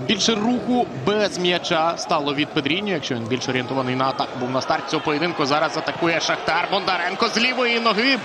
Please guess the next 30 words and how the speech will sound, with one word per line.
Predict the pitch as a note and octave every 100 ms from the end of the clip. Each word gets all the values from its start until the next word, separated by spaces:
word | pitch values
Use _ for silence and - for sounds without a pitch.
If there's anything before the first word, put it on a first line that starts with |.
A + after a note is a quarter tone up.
| A#2+
б'є | C#3+
в | C3+
захисника. | D3 E3 - D#3+ F3 G3+ G#3+ - - -
Добивання | - G#3 A3 F#3 E3+
не | F3
буде | G#3+ C#4
задалеко | G#3 G3 G3 F3+ F3
від | D3+ D3+
воріт, | D#3+ D3+ - - - -
е, | F#3
Педро | - E3+ D#3+
Енріке. | E3 D#3+ D#3 A3 C#4+ - - - - D#4+ F#4 G4 - G#4+ G#4+ G#4 - - - - - - -
Здавалося, | G3 G#3+ A3
куди | B3 A#3+
краще | - A3+ E3 - G3+ - - -
може | F#3 F#3 F3+
вдарити | F3 E3+ D3+ -
Бондаренко. | D#3 D#3 D#3+ F3+ G#3+ G3+
Там | D#3 C#3+
простору | F#3 F#3 - E3
було, | C#3+ D3 D#3 D#3 C#3+ - - D3+
е, | D#3
чимало. | D#3 F#3 E3 C3+ D#3+ G#3 - - - - - - - - - - - - - - - -
Але | - F3+
знаходить | D#3+ D#3 F3 E3+ -
ногу | E3+ D#3 D3
одного | C3+ D3 D3
єдиного | C#3+ D3+ C#3+ C#3
Сергія | D#3 C#3 C3
Чоботенка. | D#3 D3+ - D3+ G2+